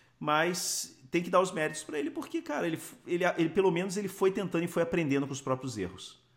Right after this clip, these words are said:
Né? E a gente, uma, uma, uma franquia de excelência, é,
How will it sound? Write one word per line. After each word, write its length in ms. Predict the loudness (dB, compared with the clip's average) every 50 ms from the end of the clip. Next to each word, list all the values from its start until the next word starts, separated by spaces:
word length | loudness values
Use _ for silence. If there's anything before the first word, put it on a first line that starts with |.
| _ _ _ _ _ _ _
Né? 320 | -14 -12 -12 -10 -10 -10 -10
E 180 | -6 -2 0 0
a 80 | 2
gente, 800 | 2 2 0 0 0 -4 -4 -2 0 2 2 2 0 0 -4 -10 -12
uma, 240 | -6 -4 -2 -2 -2 -2 -2
uma, 300 | -4 -4 -2 -2 -2 -2
uma 160 | 0 0 0
franquia 520 | 0 0 -2 -2 -2 -4 -4 -2 -2 -2
de 120 | 0 0 -2
excelência, 680 | 0 2 2 2 2 2 2 2 0 -2 -4 -6 -8 -12 -16 -20 _ _ _ _ _ _ _ _ _ _ _ _ _ _ _ _ _ _
é, 400 | -10 -8 -8 -6 -6 -6 -6